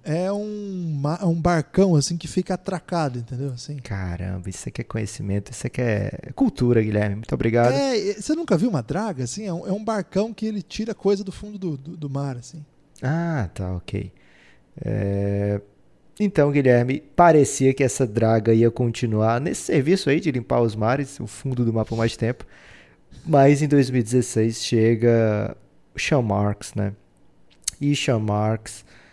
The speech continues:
Speaker 2: veio pra mudar a história do Nets. Passou alguns anos, inclusive desde o começo do Café Belgrado, tinha uma pessoa no Café Belgrado que falava: "Olha, esse Nets tá fazendo coisas inteligentes, tá fazendo coisas interessantes."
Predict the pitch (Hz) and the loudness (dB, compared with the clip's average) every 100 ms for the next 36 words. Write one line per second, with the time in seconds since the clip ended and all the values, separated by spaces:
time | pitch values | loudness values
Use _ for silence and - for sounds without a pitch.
0 | - _ _ _ _ _ _ _ 127 120 | -20 _ _ _ _ _ _ _ 2 4
1 | 120 127 127 135 131 113 113 - 107 110 | 6 4 4 2 4 4 2 0 0 2
2 | 120 107 113 - - - _ _ _ 139 | 2 -2 -6 -12 -16 -20 _ _ _ 2
3 | 123 - 120 113 - - 139 135 160 110 | 2 0 0 -2 -6 2 2 4 2 2
4 | 123 151 131 220 226 147 139 226 143 113 | 2 2 0 -2 2 2 2 0 0 -4
5 | 113 151 208 165 - 123 110 - 117 113 | 4 4 4 -2 -2 -2 -2 -4 -6 -4
6 | 117 113 107 117 160 123 90 - _ - | -2 0 2 2 2 0 -8 -16 _ -12
7 | - 220 226 127 107 117 110 107 - - | -8 -4 -2 -2 -2 -2 -2 -4 -2 0
8 | 113 117 120 120 131 139 117 107 95 - | 2 4 4 2 0 2 4 2 -2 -10
9 | - - - 220 196 - 120 123 - 196 | -20 -20 -4 0 0 -2 -2 -2 -4 -8
10 | 240 190 175 175 165 202 220 254 180 117 | -4 -4 -4 -2 -2 -2 -4 -4 -2 -4
11 | 143 156 - - 170 214 180 175 185 208 | -4 -8 -12 -12 -6 -4 -2 -2 -2 0
12 | 220 240 - 127 151 156 - | 0 0 -2 -2 -2 -4 -14